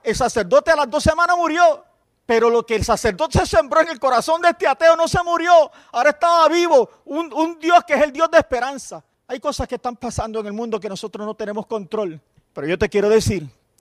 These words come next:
no importa cómo tú veas las cosas en este momento, el Dios de nosotros sigue siendo el Dios de la esperanza y Él sabe lo que está haciendo. Él sabe lo que está haciendo. Yo no sé cuándo, cuándo las cosas que están ocurriendo en el mundo van a terminar. Yo sé que van a terminar. Y yo sé que cuando terminen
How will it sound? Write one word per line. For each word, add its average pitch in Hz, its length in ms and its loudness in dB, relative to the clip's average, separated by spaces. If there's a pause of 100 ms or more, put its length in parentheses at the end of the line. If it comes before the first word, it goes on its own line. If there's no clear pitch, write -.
(180)
no 147 120 -10
importa 180 420 -4
cómo 190 240 -4
tú 202 140 -4
veas 190 160 0
las 196 100 -6
cosas 196 360 -10
en 175 80 -12
este 185 180 -6
momento, 180 480 -8 (180)
el 151 140 -4
Dios 185 180 2
de 190 100 -4
nosotros 180 440 -8
sigue 185 180 -4
siendo 180 300 -4
el 156 80 -2
Dios 185 160 0
de 202 100 0
la 196 60 2
esperanza 190 560 -2 (180)
y 190 180 -4
Él 226 140 4
sabe 196 340 -2
lo 147 140 -6
que 165 60 -14
está 160 160 -8
haciendo. 120 440 -14 (280)
Él 226 180 -2
sabe 220 380 2
lo 160 100 -4
que 170 60 -8
está 160 160 -8
haciendo. 135 400 -10 (180)
Yo 277 100 -6
no 277 80 0
sé 254 160 0
cuándo, 226 380 2 (260)
cuándo 220 280 2
las 220 240 0
cosas 233 280 -2
que - 80 -10
están 220 180 0
ocurriendo 220 420 0
en 208 80 0
el 202 60 -2
mundo 214 260 0
van 202 140 2
a 208 60 -2
terminar. 208 360 -4
Yo 208 100 -4
sé 240 160 -4
que 220 80 -6
van 190 160 -4
a 196 60 -8
terminar. 175 420 -12 (580)
Y 160 120 -4
yo 180 120 -2
sé 208 180 -2
que 214 120 -2
cuando 175 240 0
terminen 165 640 -4